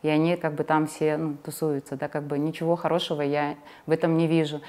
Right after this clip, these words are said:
А в Караганде мы открываем дом юношества в самом городе, потому что детям из Темиртау,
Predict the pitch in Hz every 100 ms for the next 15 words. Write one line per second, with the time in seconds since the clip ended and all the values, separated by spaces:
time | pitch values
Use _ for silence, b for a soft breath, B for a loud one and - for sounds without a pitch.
0 | B - 151 143 220 214 170 165 226 208
1 | 180 - 175 170 165 160 165 160 165 160
2 | 151 151 - 147 - 160 156 151 156 156
3 | 147 147 147 151 147 143 156 156 147 143
4 | 147 147 143 160 160 151